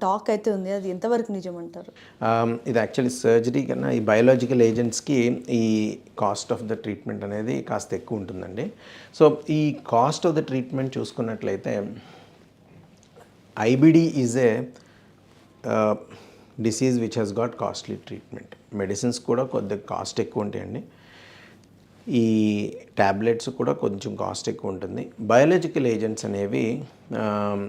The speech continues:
Speaker 2: రెండు వారాలు తీసుకునేవి కానీ ఆరు నుంచి ఎనిమిది వారాలు తీసుకునేవి కానీ, ఆ, కాస్ట్లీవి. సుమారుగా సంవత్సరానికి ఆరు లక్షల నుంచి పది లక్షల మధ్యలో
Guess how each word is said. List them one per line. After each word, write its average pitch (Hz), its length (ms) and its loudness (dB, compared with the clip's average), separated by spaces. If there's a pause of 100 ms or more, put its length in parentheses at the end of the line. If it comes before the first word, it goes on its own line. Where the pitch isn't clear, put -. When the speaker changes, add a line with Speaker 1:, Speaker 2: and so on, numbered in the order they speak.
(140)
Speaker 2:
రెండు 104 260 0
వారాలు 113 280 6
తీసుకునేవి 101 580 -4
కానీ 110 460 -6 (920)
ఆరు 101 240 0
నుంచి 113 220 0
ఎనిమిది 101 180 -2
వారాలు 101 240 0
తీసుకునేవి 101 500 -10
కానీ, 123 360 -6 (600)
ఆ, 101 320 -4 (120)
కాస్ట్లీవి. - 480 -6 (200)
సుమారుగా 127 640 2 (320)
సంవత్సరానికి 113 960 -4 (120)
ఆరు 101 260 0
లక్షల 101 320 -4
నుంచి 107 520 -4 (100)
పది 98 140 -4
లక్షల 101 300 -6
మధ్యలో 104 520 -4